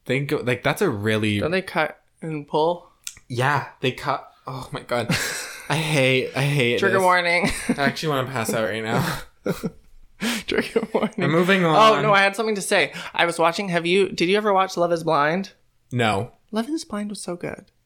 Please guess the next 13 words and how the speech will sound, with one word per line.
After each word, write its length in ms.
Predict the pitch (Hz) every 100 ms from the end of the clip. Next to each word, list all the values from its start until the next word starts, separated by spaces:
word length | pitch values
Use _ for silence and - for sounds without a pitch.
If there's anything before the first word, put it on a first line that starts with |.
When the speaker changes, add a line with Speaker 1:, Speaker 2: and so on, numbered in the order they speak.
| _ _ -
Speaker 1:
I 60 |
never 100 | 117 113
Speaker 2:
Anyways, 200 | 104 92
Speaker 1:
watched 160 | -
it. 180 | 95 - - - - -
Speaker 2:
one 240 | 156 165
of 220 | 185 170 -
the 100 | 170
guys 640 | 151 143 135 143 151 - - - -
who 540 | 143 151 147 127 - -
is 240 | - 143 143
just, 220 | 143 -
like, 340 | 135 - -